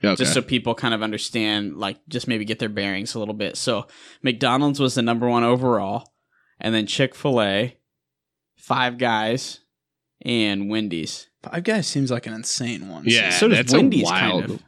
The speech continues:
Speaker 1: that's a wild
Speaker 3: Yeah.
Speaker 1: one seed. Chick-, Chick-fil-A and McDonald's, everyone can agree on, right? Like, those are pretty,
Speaker 3: Yeah.
Speaker 1: pretty standard. I would,
Speaker 3: Yeah, I
Speaker 1: th-, I
Speaker 3: would've
Speaker 1: would have thought Taco Bell would have been a one seed.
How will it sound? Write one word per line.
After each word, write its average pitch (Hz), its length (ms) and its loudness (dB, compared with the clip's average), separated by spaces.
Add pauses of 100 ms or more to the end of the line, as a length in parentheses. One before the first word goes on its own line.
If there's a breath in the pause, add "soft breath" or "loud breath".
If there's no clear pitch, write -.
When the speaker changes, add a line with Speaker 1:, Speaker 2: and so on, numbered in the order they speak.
(180)
Speaker 1:
that's - 220 0
a 113 60 0
wild 85 520 2
Speaker 3:
Yeah. 85 60 0
Speaker 1:
one 85 180 2
seed. - 420 -2
Chick-, - 280 2
Chick-fil-A 208 420 2
and 156 100 6
McDonald's, 104 560 2
everyone 101 320 2
can 92 160 -2
agree 80 240 -2
on, 80 100 -2
right? 82 200 2
Like, - 160 -2
those 101 260 2
are 87 60 2
pretty, 90 320 -2
Speaker 3:
Yeah. 90 160 0 (600)
Speaker 1:
pretty 92 240 2
standard. 82 680 0 (1040)
I 117 140 2
would, 131 120 4
Speaker 3:
Yeah, - 60 -6
I - 40 -6
Speaker 1:
th-, 104 80 -2
I - 40 0
Speaker 3:
would've 120 160 4
Speaker 1:
would 165 100 2
have - 100 -2
thought 101 440 -2 (240)
Taco 104 300 -4
Bell 87 280 0
would 127 80 6
have 127 80 2
been 139 100 6
a 135 100 6
one 139 180 6
seed. 147 320 2